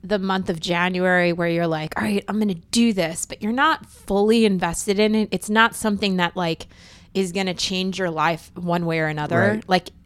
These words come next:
Speaker 1: to actually create change in your life, you have to be desperate to make that change.
Speaker 2: Yeah.
Speaker 1: Or, or really good at implementing habits, which most people have a difficult time with.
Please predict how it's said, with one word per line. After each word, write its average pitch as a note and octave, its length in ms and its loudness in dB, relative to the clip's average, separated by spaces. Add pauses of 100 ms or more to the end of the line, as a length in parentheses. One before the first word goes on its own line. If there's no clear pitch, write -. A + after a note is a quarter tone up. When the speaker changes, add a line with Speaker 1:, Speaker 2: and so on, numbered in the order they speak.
(320)
Speaker 1:
to A#3+ 260 2
actually A#3 560 4
create G3+ 420 2
change F3 360 -4
in G3 100 -2
your G3 140 0
life, F#3+ 320 2
you G3+ 140 0
have F#3 240 -4
to F#3+ 80 -4
be D#3+ 180 -4
desperate D3+ 640 -2
to F3 120 -6
make C#3+ 260 -6
that D#3 200 -4
change. - 460 -10
Speaker 2:
Yeah. A2+ 180 -2 (440)
Speaker 1:
Or, G3 340 6 (140)
or A3 160 6
really A#3 560 4
good G3+ 240 8
at F#3+ 100 4
implementing F3+ 600 0
habits, E3+ 680 2
which F#3 260 0
most A3+ 600 2
people F#3 480 0
have E3 200 -4
a E3 60 -2
difficult E3 340 -6
time D#3 300 -4
with. - 300 -12